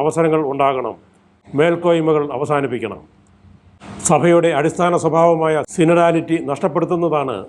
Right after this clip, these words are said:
സഭയുടെ പരാജയത്തിന് കാരണം. എന്തെന്നാൽ സിനഡാലിറ്റി ഇല്ലാത്ത സഭ അതിൽ തന്നെ വൈരുദ്ധ്യമാവുകയാണ്. ഞാൻ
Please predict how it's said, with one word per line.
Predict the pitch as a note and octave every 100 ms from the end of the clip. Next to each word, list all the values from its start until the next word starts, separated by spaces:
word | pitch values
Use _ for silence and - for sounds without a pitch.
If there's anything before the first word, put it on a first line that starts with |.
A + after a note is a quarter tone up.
| -
സഭയുടെ | C#3 C3+ D3+ D3
പരാജയത്തിന് | C3 C3+ C#3+ C#3+ C3
കാരണം. | A#2+ A2+ G2 - _ _ _ _ _ -
എന്തെന്നാൽ | C#3 C#3+ C#3 C3 A#2+ _ _ -
സിനഡാലിറ്റി | E3 D3 D3+ D3 C#3+ C#3+
ഇല്ലാത്ത | C3+ D3+ C#3+ C3+
സഭ | C#3 B2+ B2 A#2+
അതിൽ | D3 C#3
തന്നെ | C#3+ C3 A#2+
വൈരുദ്ധ്യമാവുകയാണ്. | B2+ D3 D#3+ D3 B2 A#2+ A2+ G2+ F2+ E2+ - _ _ _ _ _ _ _ _ _ - - - - -
ഞാൻ | D3